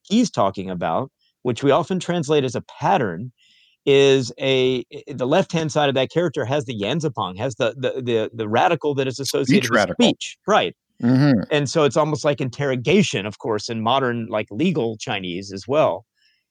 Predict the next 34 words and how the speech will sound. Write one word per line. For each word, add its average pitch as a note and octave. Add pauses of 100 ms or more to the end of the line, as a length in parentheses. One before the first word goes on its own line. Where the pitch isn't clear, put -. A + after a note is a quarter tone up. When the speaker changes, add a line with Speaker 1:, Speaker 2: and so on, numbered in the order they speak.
(160)
Speaker 1:
And B2+
so E3
this, D3
this D#3+
aspect E3+
of C3+
perceiving A#2+
patterns, D#3
that's G3
what G3+
we're C3
trying C3+
to A2
get B2+
at G2
when A2
we A2
are G2+
asking G#2+
questions C#3+ (320)
and -
palpating A2
and F#2
smelling G#2+
and, F2+ (480)
and, G2
uh, F#2
you G#2
know, F2+
feeling A#2+
the A2
patients G#2+
as F#2
well, B2+